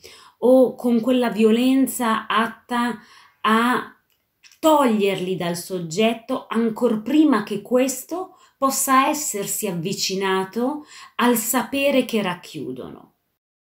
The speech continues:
Un sintomo è uno scrigno doloroso che però racchiude un tesoro, una verità, una verità inerente alla singolarità del soggetto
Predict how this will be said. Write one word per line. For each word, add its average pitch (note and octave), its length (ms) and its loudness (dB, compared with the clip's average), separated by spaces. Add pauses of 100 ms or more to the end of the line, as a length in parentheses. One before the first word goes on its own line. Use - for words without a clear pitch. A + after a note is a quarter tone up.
(340)
Un B3+ 180 4
sintomo D4+ 460 0
è F#3 80 0
uno F#3+ 240 0
scrigno E3 840 -8
doloroso F3 1000 -4 (540)
che C#4+ 160 -4
però D4+ 300 2
racchiude B3+ 1120 -2
un A3 180 2
tesoro, F#3+ 600 0
una F3+ 200 -4
verità, F#3 680 -4 (380)
una C4 260 4
verità C#4+ 960 -2
inerente B3 920 2
alla A3 200 2
singolarità A#3 1300 0
del F3 220 0
soggetto G3 1160 -4